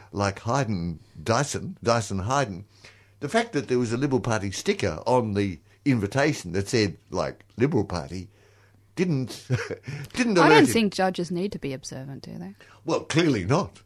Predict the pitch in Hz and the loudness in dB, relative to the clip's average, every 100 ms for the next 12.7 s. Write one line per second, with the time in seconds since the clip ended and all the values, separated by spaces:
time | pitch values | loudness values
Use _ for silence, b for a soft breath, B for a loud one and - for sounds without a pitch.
0 | _ - 202 131 117 185 - - B B | _ 2 2 2 0 0 0 -6 B B
1 | B B B B 135 147 143 131 - _ | B B B B -2 0 0 -2 -8 _
2 | 254 277 175 127 139 143 139 135 120 120 | 4 4 4 0 0 0 0 -2 -2 -2
3 | - 151 135 110 135 135 110 - 165 131 | -2 -2 0 -2 0 0 0 0 2 2
4 | 165 - - 113 123 127 147 180 185 139 | -2 -4 -4 -2 0 0 0 0 -2 -4
5 | 110 131 226 175 117 120 117 120 123 101 | -2 0 0 0 0 0 0 0 -4 -8
6 | B B _ 151 156 156 127 113 104 110 | B B _ -2 0 -4 -2 -4 -4 -8
7 | 98 131 170 190 82 - - B B B | -6 0 2 2 -2 -8 -14 B B B
8 | B B B 123 143 147 139 117 120 110 | B B B -2 -2 -2 -4 -2 0 0
9 | 104 104 107 101 110 110 101 120 143 143 | -2 -4 -6 -6 -6 -4 -2 0 0 -2
10 | - 107 - 104 95 101 101 104 - - | -10 -12 -6 -6 -4 -6 -8 -10 -6 -4
11 | 113 107 107 110 - 92 85 92 87 87 | -2 0 -2 -2 -6 -12 -6 -4 -2 -4
12 | 87 92 87 135 156 - | -6 -8 -6 -4 -2 -6